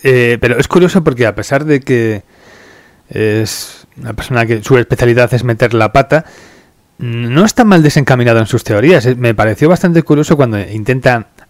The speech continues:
ayudar al nota a entregar el maletín, que entra con su maletín lleno, <laughs> su propio maletín lleno de,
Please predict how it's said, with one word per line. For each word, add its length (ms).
ayudar 800
al 180
nota 360
a 100
entregar 380
el 100
maletín, 840
que 200
entra 240
con 160
su 160
maletín 380
lleno, 260
<laughs> 180
su 180
propio 240
maletín 320
lleno 240
de, 300